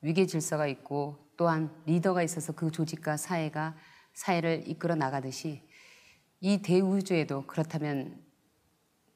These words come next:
누군가 한 분이 계셔서 그분이 이 대우주를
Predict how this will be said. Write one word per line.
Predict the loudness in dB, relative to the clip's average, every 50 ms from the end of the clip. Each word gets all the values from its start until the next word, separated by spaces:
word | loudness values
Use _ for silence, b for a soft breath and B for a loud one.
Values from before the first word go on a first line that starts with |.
| _ _ _ _ _ _ _ _ -6
누군가 | -4 -2 0 2 2 2 4 2 2 0
한 | 0 -4 -6 -4 -2 0
분이 | 0 0 0 0
계셔서 | -2 -4 -4 -4 -6 -6 -6 -8 -8 -8 -10 -14 -18 _ b b b b b b
그분이 | -4 -2 2 4 4 4 2
이 | 0 -2
대우주를 | 0 2 2 2 2 0 -2 -2 -2 -2 -4 -6